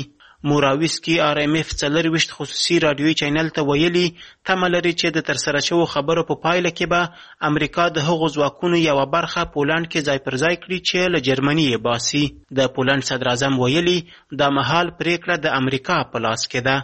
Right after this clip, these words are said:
په همدې حال کې وال سټریټ ژورنال ورځپاڼې د جون په پنځمه وویل چې امریکا په جرمني کې د خپلو څلور دېرش زره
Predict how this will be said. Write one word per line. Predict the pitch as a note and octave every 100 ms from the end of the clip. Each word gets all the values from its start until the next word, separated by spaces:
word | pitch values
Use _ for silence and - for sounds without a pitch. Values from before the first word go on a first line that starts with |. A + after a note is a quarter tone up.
| - _ _ -
په | C3
همدې | C3+ C3+ D3+
حال | C#3+ C#3+
کې | D#3 D#3 C#3+ C#3+
وال | D3 D3+
سټریټ | - D#3+ C#3+ - C#3
ژورنال | C3+ C3 D#3 D#3
ورځپاڼې | D3+ - D#3 D#3+ C#3+
د | C3
جون | D3 D3+
په |
پنځمه | C#3 C3+ C3+ D#3 D3
وویل | E3 E3+ E3 E3
چې | D#3 E3+ E3+ E3 - - - D#3+
امریکا | D#3+ D#3+ F3
په | E3+ D#3+
جرمني | D#3 D3+ D#3 E3+
کې | E3+
د | C#3 -
خپلو | E3+ E3 E3+ F3
څلور | - D#3 D#3 E3+ D3+
دېرش | D#3+ D3 D3
زره | D#3